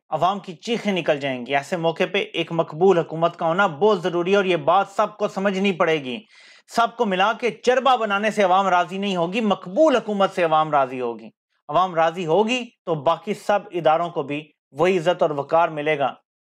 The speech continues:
जो वो डिज़र्व भी करते हैं, जो वो एक्सपेक्ट भी करते हैं। लेकिन इसके लिए शफाफ इलेक्शन बहुत ज़रूरी है,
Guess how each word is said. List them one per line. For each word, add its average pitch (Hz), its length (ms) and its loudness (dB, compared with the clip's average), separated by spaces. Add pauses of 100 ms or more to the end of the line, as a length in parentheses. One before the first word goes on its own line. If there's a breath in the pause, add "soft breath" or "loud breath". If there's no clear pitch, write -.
(420)
जो 160 80 0
वो 160 80 2
डिज़र्व 165 380 0
भी 175 140 -8
करते 151 300 -2
हैं, 131 220 -10 (300)
जो 160 60 -2
वो 165 100 2
एक्सपेक्ट 160 500 -4
भी 147 100 -6
करते 127 320 -8
हैं। 110 120 -18 (200)
लेकिन 202 200 -2
इसके 220 220 0
लिए 185 160 0
शफाफ 165 380 -2
इलेक्शन 143 360 -6
बहुत 135 180 -2
ज़रूरी 123 280 -6
है, 113 140 -16